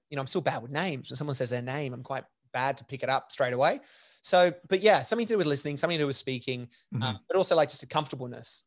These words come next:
Speaker 1: You don't have to speak all the time. And, you know, the people who are allowed to try and grab attention,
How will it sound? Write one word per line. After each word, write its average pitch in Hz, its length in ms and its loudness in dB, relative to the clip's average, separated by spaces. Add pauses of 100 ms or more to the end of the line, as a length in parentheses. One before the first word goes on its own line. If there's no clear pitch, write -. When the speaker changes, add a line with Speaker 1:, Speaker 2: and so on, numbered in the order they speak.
(160)
Speaker 1:
You 190 100 -6
don't 196 80 -4
have 175 320 -4
to 127 120 -16
speak - 300 -12
all 120 80 -12
the 117 100 -20
time. 113 300 -12 (260)
And, 143 360 -6
you 175 80 -8
know, 180 100 0
the 151 100 2
people 165 240 -2
who 143 80 0
are 135 40 2
allowed 143 340 2
to - 60 -14
try 139 160 -4
and 127 100 -8
grab 127 240 2
attention, 127 560 -6